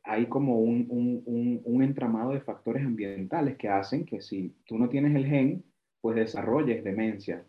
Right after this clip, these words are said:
porque, pues, si tienes hipertensión o, o sufres el corazón o, o, o tienes alteraciones metabólicas, eres obeso, no comes bien,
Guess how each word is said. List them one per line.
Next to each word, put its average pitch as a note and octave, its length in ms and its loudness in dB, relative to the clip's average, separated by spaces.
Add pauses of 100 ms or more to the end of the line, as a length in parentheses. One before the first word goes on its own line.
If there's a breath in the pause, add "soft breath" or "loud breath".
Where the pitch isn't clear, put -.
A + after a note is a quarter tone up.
porque, G2+ 640 0 (320 loud breath)
pues, G#2+ 180 -4
si G2+ 140 -8
tienes G#2+ 260 2
hipertensión B2 560 2
o, F#2+ 320 -2
o - 40 -14
sufres G#2+ 320 -4
el A2 80 -2
corazón A2 600 2
o, F2+ 180 -4
o, F#2+ 360 0
o F#2 60 -2
tienes G2 320 -4
alteraciones A2 540 -2
metabólicas, A2+ 580 0
eres G2 160 -2
obeso, G#2+ 600 4
no F#2+ 240 -6
comes G#2 260 -6
bien, A2 480 0